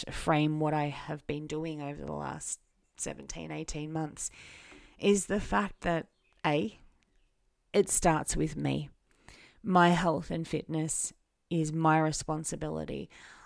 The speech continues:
I can go out and blame this person for making me feel like that. I can go out and feel resentful for that person for doing that,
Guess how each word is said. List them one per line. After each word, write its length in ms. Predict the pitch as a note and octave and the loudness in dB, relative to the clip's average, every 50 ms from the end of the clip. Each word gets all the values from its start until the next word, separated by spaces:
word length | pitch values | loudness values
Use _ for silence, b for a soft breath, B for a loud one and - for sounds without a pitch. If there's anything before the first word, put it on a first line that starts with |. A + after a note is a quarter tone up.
| B _ - | B _ 0
I 240 | F3+ F3 E3+ E3+ E3+ | 2 4 2 2 0
can 300 | - - F3 E3 D#3+ D#3 | -2 -8 -8 -6 -6 -4
go 180 | E3 D#3 D#3 | -2 0 2
out 340 | D3+ D3+ D3+ D3+ D3+ D3 - | 2 2 2 2 0 -2 -2
and 140 | D#3+ D#3 C#3+ | -4 -4 -2
blame 340 | D#3+ D3+ D3 D3 D3+ D#3 D#3+ | 0 0 2 2 2 2 2
this 220 | D#3+ D#3+ - - | 2 2 2 2
person 760 | - - F3 D3+ D3+ D3+ D#3+ - - - D#3+ D3+ D3 D3 D3+ | 0 0 0 0 -2 -4 -4 -4 -6 -6 -6 -8 -8 -10 -12
for 140 | - - D#3 | -10 -8 -6
making 400 | D#3 C#3+ D3 D3 - D#3 D3+ D3 | -4 -4 -4 -6 -8 -10 -8 -8
me 100 | D3 C3+ | -8 -10
feel 240 | - - D3 C#3+ | -8 -6 -6 -6
like 280 | D3 C#3+ C#3 D3+ - - | -4 -6 -6 -8 -6 0
that. 340 | - B3+ B3+ B3 A#3+ - - | 2 4 4 4 2 2 0
I 100 | D#3+ E3 | -4 -4
can 260 | - - E3 D#3+ D#3 | -4 -6 -8 -8 -8
go 220 | - - D3 D3+ | -6 -4 -4 -2
out 360 | D3+ D3+ D3+ D3+ D3+ - - - _ | -2 -2 0 0 -2 -2 -4 -8 _
and 260 | D#3 D#3+ D#3 D3+ D3+ B B B B B B B B B B | -16 -14 -14 -16 -18 B B B B B B B B B B
feel 300 | - - G3 F3+ E3+ D#3+ | -8 -4 -2 -2 0 0
resentful 880 | D#3+ E3 D#3+ D#3 F3 E3 E3 E3 - - - - E3+ E3 D#3+ D#3+ D#3+ D#3 | 0 0 0 2 2 2 0 0 -6 -12 -8 -4 -2 0 0 0 -2 -4
for 180 | - - D#3 | -4 -6 0
that 280 | D3+ E3 D#3 - - _ | 2 2 2 2 -2 _
person 720 | - F3+ E3 D#3+ D#3+ D#3+ - - E3+ D#3+ D#3 D#3 D#3 D#3+ | 0 2 2 2 2 0 0 0 0 0 0 0 -2 -4
for 340 | D3+ - D#3 D3+ D3+ D3+ D#3 | -2 0 2 2 2 2 2
doing 400 | D#3 D#3+ D3+ D3+ D3+ D3+ D#3 D#3+ | 0 0 0 2 2 0 2 6
that, 240 | F3 F#3 G3 E3+ | 8 8 8 6